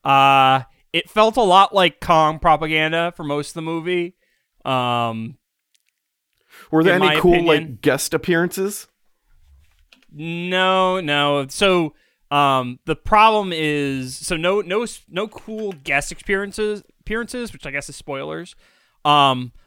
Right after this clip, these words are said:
Speaker 1: but also keep in mind that the next MonsterVerse film hasn't been,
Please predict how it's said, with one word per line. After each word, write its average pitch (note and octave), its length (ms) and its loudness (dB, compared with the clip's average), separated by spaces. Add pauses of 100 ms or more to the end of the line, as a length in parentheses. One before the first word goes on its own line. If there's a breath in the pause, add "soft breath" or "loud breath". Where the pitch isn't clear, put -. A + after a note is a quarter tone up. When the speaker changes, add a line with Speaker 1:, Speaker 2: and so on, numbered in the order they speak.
(100)
Speaker 1:
but F3+ 240 2
also F3+ 580 0
keep - 240 -12
in E3 80 -4
mind D#3 540 0
that C3+ 300 -2
the C3+ 280 -8
next D3+ 840 -4
MonsterVerse D3 880 -8
film E3+ 400 -6
hasn't C#3+ 640 -8
been, C3 540 -14